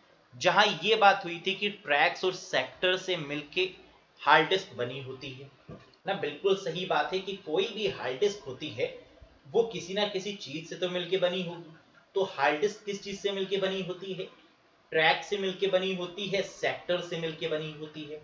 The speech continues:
क्योंकि इतना data इसको store करके रखना पड़ता है अपने आप, है ना, अपने पास में बहुत data store करके रखना होता है। तो अगर exam में पूछा जाए कि hard डिस्क किससे मिलके बनी होती है, तो याद रखिएगा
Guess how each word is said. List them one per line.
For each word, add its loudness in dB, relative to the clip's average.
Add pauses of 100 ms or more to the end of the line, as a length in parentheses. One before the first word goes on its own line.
(380)
क्योंकि -2
इतना -2
data -2
इसको 0
store -2
करके 0
रखना -2
पड़ता -2
है -2
अपने -4
आप, -6 (640)
है -4
ना, 4
अपने 2
पास 4
में -4
बहुत 4
data 2
store -4
करके -2
रखना -2
होता 2
है। 0
तो -2
अगर 4
exam 0
में -6
पूछा -6
जाए 2 (340)
कि -4
hard 4
डिस्क 2 (1120)
किससे 2
मिलके 0
बनी 0
होती -8
है, 6
तो -6
याद 2
रखिएगा -2